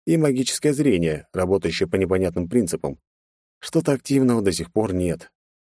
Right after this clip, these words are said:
Огненный шар и остальные убойные заклинания — это, как я понял, обычное преобразование сырой магии.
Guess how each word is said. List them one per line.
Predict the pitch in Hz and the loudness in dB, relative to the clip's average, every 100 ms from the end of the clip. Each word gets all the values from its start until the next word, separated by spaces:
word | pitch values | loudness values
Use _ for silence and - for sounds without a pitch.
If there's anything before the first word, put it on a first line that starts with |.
| _ | _
Огненный | 95 127 110 110 104 | 2 2 2 2 2
шар | - - 139 127 110 _ _ _ - | 0 -2 2 2 0 _ _ _ -4
и | 156 | 0
остальные | 151 104 101 113 120 110 90 | 0 2 2 4 4 2 0
убойные | 87 104 104 104 98 | -2 0 2 4 2
заклинания — | 87 87 98 98 95 92 85 87 | 0 -2 0 2 2 2 0 -2
это, | - 135 120 | -2 0 0
как | 104 | 0
я | 95 | -2
понял, | 85 113 110 98 | 0 0 2 2
обычное | 87 110 135 - 98 | 2 0 -2 0 0
преобразование | 95 87 87 92 101 95 | 2 2 2 2 4 2
сырой | 85 95 95 | 2 2 2
магии. | 110 107 78 67 | 2 0 -2 -8